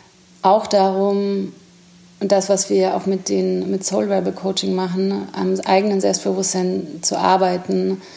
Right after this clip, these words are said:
Nein sagen zu lernen, sich abgrenzen zu lernen und sich wirklich zu fragen, ist das, dem ich gerade nachrenne, wirklich das, was mir gut tut und was ich möchte?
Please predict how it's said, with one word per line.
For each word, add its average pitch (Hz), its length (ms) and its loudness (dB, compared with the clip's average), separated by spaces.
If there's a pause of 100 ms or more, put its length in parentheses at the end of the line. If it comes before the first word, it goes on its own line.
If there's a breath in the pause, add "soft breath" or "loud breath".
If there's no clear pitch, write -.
(640 loud breath)
Nein 196 440 4
sagen 185 340 2
zu - 180 2
lernen, 180 420 0
sich 175 220 -4
abgrenzen 185 600 -2
zu 185 140 0
lernen 175 500 0
und 190 280 -4 (720 loud breath)
sich 185 200 -2
wirklich 214 260 -2
zu 196 120 -2
fragen, 180 400 2
ist - 180 -2
das, 214 460 2 (800)
dem 202 120 4
ich 202 140 -2
gerade 190 240 2
nachrenne, 196 540 0
wirklich 190 220 -6
das, 196 200 -2
was 190 140 -2
mir 185 100 0
gut 233 260 -4
tut 254 460 -2 (140)
und 185 140 -2
was 185 160 0
ich 190 160 -2
möchte? 226 640 -2